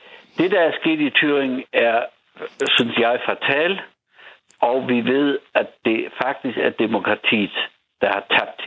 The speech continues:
i denne runde. Men vi skal jo komme videre. Og,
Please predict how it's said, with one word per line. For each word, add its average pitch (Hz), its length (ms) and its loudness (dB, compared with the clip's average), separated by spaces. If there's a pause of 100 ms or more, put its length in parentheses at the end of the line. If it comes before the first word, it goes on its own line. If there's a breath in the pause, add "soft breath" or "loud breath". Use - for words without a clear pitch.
(120)
i 92 100 -6
denne 87 180 0 (100)
runde. - 280 -4 (1400 loud breath)
Men 120 100 0 (100)
vi 139 80 4
skal - 160 2
jo - 120 -4
komme 120 160 -2 (100)
videre. 151 300 2 (840 loud breath)
Og, 127 100 2